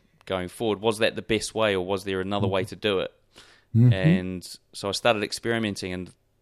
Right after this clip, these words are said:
Speaker 1: I started increasing the lot size.
Speaker 2: Mm-hmm.
Speaker 1: And then there was one trade that I thought, "Okay, I think I've got it this time."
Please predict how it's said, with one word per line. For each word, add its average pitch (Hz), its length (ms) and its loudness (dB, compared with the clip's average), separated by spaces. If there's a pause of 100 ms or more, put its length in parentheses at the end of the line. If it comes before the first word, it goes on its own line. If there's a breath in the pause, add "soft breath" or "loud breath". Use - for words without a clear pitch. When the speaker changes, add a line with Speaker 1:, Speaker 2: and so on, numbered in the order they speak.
(200)
Speaker 1:
I 95 100 -8
started 95 340 -6
increasing 98 440 -8
the 98 80 -10
lot 156 280 0
size. - 520 -6 (480)
Speaker 2:
Mm-hmm. 117 380 6 (320)
Speaker 1:
And 101 640 -2 (320)
then 107 500 0
there 107 140 -4
was 101 140 0
one 117 300 -2
trade 98 540 -2
that 98 300 0 (1000)
I 101 80 -4
thought, 101 560 0
"Okay, 101 360 -2
I 95 40 0
think 110 220 -8
I've 98 180 -4
got 120 220 2
it - 180 0
this - 220 -4
time." 98 440 -4